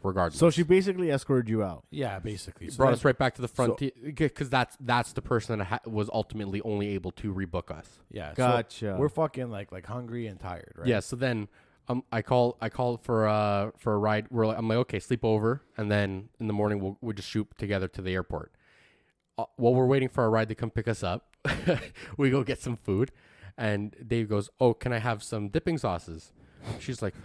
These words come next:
Speaker 1: "Okay." <laughs> And then <laughs> he, she goes, "It's ten,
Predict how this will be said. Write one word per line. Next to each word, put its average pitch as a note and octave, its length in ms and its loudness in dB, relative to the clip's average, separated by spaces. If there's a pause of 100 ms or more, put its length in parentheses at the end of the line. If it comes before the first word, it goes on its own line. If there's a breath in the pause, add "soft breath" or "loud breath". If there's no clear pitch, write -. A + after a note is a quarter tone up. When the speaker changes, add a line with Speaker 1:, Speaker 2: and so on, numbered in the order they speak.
(360 soft breath)
Speaker 1:
"Okay." E3 400 0
<laughs> - 40 -8 (1200 loud breath)
And D3 120 0
then D#3 100 4
<laughs> - 80 0 (1200 loud breath)
he, D3 240 0
she C3+ 160 -4
goes, B2+ 160 2 (360 loud breath)
"It's C#3 180 -2
ten, D#3+ 180 -4